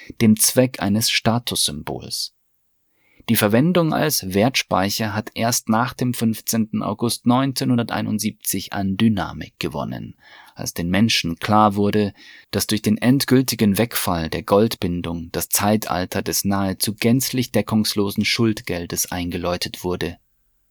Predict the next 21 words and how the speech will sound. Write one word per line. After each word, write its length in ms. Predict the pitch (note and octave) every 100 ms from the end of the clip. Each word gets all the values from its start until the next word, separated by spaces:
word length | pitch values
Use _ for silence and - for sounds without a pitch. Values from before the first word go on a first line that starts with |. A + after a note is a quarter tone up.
| _ - - -
Es 200 | G2+ -
war 260 | A2+ A#2 B2+
schlichtweg 720 | - C3+ B2+ - A#2+ A#2 -
nicht 320 | A2+ C3 -
mehr 140 | A#2+ A2
möglich, 560 | G#2 F#2+ - G#2 -
die 140 | A2+ A2
zuvor 580 | - A2 - C3+ B2
generierte 560 | A#2+ A2+ G#2+ A2 B2+ A2+
Produktivität 1000 | - C3+ B2 - G#2+ G#2 - A2 A#2 -
in 220 | F#2 F2+
Geld 360 | G#2+ G#2 G2 -
zu 260 | - -
speichern, 720 | - - G2+ G#2+ - F2 F2 F#2+ _ - -
und 180 | - G#2
so 240 | - C3 A#2
wichen 300 | C3+ C3 A2+
die 80 |
Menschen 460 | G2 G#2+ C3+ - G#2+
auf 120 | G2
Immobilien, 800 | A2 G#2 G#2 C3 A#2 A2 G2+ G2+